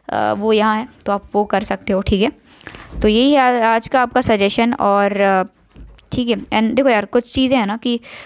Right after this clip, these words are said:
अगर तुम्हारे बैकलॉग्स रह गए हैं तो no worries, तुम अगर करना चाहो तो कर सकते हो। Like, इ-, इसको लिमिटेड टाइम में कंप्लीट करके तुम एक्स्ट्रा टाइम अपने लिए निकाल के वहाँ से बैकलॉग्स कर सकते हो,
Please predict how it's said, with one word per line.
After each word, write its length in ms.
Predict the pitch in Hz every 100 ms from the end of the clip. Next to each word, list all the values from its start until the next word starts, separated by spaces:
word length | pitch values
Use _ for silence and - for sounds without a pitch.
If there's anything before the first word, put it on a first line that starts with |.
| -
अगर 140 | 220 233
तुम्हारे 240 | 254 254
बैकलॉग्स 420 | 220 208 233 226
रह 180 | 214 202
गए 80 | 220
हैं 360 | 226 233 269 - -
तो 100 | 220
no 300 | 214 208 240
worries, 300 | 226 208 254 - - _ _
तुम 320 | 240 247 247 - - _
अगर 260 | 208 254 262
करना 300 | 240 220 214
चाहो 180 | 202
तो 80 | 202
कर 140 | 202 180
सकते 320 | - - 170
हो। 60 |
Like, 380 | 170 175 175 _
इ-, 160 | - - - _
इसको 600 | 220 - - 269 262 247 -
लिमिटेड 320 | 220 226 233 240
टाइम 160 | 220
में 80 | 220
कंप्लीट 340 | 220 208 220
करके 220 | - 202 208
तुम 120 | 208
एक्स्ट्रा 300 | 202 - 220
टाइम 200 | 214 202
अपने 180 | 196 208
लिए 100 | 196
निकाल 340 | 185 190 196
के 100 | 202
वहाँ 160 | 190 196
से 100 | 202
बैकलॉग्स 440 | 185 190 190 -
कर 160 | - 185
सकते 340 | - 185 180
हो, 220 | 185 196